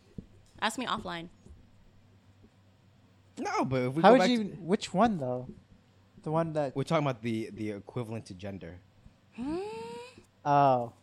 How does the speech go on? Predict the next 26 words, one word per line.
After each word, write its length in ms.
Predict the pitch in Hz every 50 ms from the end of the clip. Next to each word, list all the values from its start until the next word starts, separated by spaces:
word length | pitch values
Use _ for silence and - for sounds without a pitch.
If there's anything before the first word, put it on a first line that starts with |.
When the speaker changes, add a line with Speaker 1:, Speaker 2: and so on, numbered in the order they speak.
| _ _ _ _ _ _ - - - - _ _ - _ _ _ _ - - - - _ _ _ _ -
Speaker 3:
Okay. 260 | - 135 123 131 123 117 - -
Speaker 2:
Actually 500 | 147 170 170 - - 151 139 123 117 98 - - - - - _ - - 120 113 - - - _ - _ _ _ _ _ - _ _ _ _ - - _ _ _ _ _ _ _ _ _ _ -
Speaker 1:
Is 100 | - 208
this 180 | 208 226 233 -
an 120 | 254 233
offensive 480 | 240 226 - 220 202 208 - - 196 -
question? 680 | - - 190 190 - - - - - 196 196 196 190 185 - _ _ _ - - - - _ - - _ _ _ _ _ _ _ _ _ - - - - - - _ _ _ - - _ _ -
Speaker 2:
Yes. 400 | 101 107 92 - - - - - _ - - - _ - - -
Speaker 1:
Oh, 240 | - 269 294 269 165 151
God. 460 | - 240 220 220 226 220 214 214 208 202
Speaker 2:
<laughs> 40 |
Speaker 1:
Then 340 | 196 220 196 - - 214 202
no. 1000 | 320 349 370 403 453 440 381 320 269 247 233 214 196 185 180 170 170 180 196 202 _ - - - - - -
But 160 | 254 262 262
now, 280 | 262 262 269 294 294
like, 180 | 294 277 254 240 139
all 120 | 196 214
your 140 | 226 233 233
viewers 360 | 208 214 220 220 226 226 214
are, 120 | 214 196 190
like, 180 | 190 185 180
wondering 420 | 190 196 214 214 202 202 190 185 185
what 140 | 190 196
the 60 | - 185
question 400 | - - 196 196 - - 202 202
is. 400 | 190 190 185 165 - - -